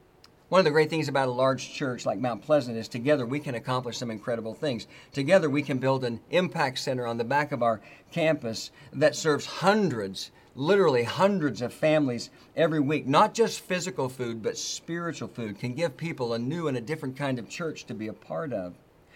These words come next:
Together, we can, we can meet at the Community Life Center across the street on a Saturday, uh, during Change the World Week, and we can pack over four hundred thousand meals to send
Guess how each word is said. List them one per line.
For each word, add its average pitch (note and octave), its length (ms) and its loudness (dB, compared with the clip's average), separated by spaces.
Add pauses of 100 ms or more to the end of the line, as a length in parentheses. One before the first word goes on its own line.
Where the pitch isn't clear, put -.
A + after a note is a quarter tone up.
(180)
Together, D#3+ 380 6
we D#3 120 0
can, C3+ 260 -2 (180)
we E3 100 -2
can C#3 240 0
meet D#3 160 0
at C3+ 120 0
the A#2+ 160 -4 (160)
Community D3+ 360 -2
Life D3 240 2
Center C#3 220 -2
across C3+ 340 -2
the C3 60 -8
street D3+ 340 -4
on B2 160 -2
a A#2 60 -4
Saturday, C3 680 -2 (280)
uh, A#2+ 160 0
during C#3+ 300 0
Change D#3+ 280 -2
the C3+ 120 0
World D3 260 2
Week, A#2 160 -4
and B2+ 100 -4
we D#3+ 80 -4
can C3+ 120 -4
pack D3 260 0
over B2+ 240 0
four D#3+ 320 4
hundred C#3 420 -2
thousand D3 800 4
meals B2 480 -2
to A#2 80 -10
send C3 440 0